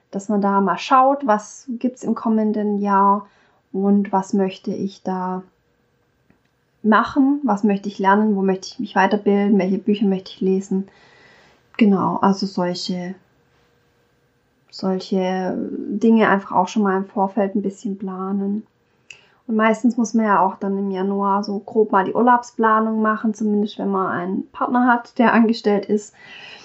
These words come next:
Dann, äh, sollte man das so ein bisschen vorher planen. Und es ist natürlich hilfreich, wenn man schon mal weiß,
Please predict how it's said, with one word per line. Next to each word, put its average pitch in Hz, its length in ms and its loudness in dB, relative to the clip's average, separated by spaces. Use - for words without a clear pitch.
Dann, 196 640 -2
äh, - 400 -6
sollte 196 360 -4
man 180 200 -4
das 180 180 -12
so - 60 -12
ein 170 80 -10
bisschen - 260 -10
vorher 208 520 -2
planen. 190 580 -2
Und 185 280 -6
es 185 140 -12
ist - 140 -12
natürlich 196 320 -10
hilfreich, 262 560 0
wenn 233 60 2
man 214 100 2
schon 202 160 -2
mal 180 100 0
weiß, 208 420 2